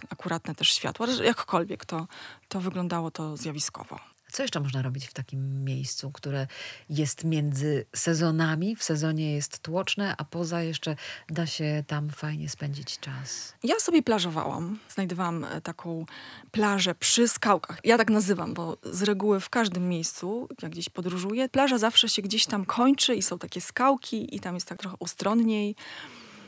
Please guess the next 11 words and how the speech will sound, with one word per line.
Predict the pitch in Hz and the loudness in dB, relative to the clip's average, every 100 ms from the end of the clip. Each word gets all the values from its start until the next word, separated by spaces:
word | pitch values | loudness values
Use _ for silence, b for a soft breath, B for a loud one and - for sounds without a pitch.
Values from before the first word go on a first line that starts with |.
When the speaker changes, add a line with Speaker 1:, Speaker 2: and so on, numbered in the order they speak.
| B - | B -6
Speaker 1:
więc | 175 170 | -4 -2
znalazłam | - 170 175 180 165 156 | -4 -4 -2 0 0 -4
takie | 151 175 | -6 -6
miejsce | 147 - 170 | -4 -4 -6
również | 160 151 - | -4 -2 -2
tam. | 165 175 269 294 B B B B B B | -2 -2 -2 -4 B B B B B B
Spacerowałam. | - 233 - 208 185 180 170 160 165 165 B B B - | -6 -2 0 0 0 0 0 0 -2 -6 B B B -2
Były | 214 254 247 | 0 2 2
jeszcze | 214 214 - - - 196 190 196 214 | 2 2 0 4 2 4 0 -2 -4
też | - 214 - | 0 4 4
stworzone | - - 196 185 196 196 190 190 196 | 2 -2 -4 -2 0 0 0 -2 -2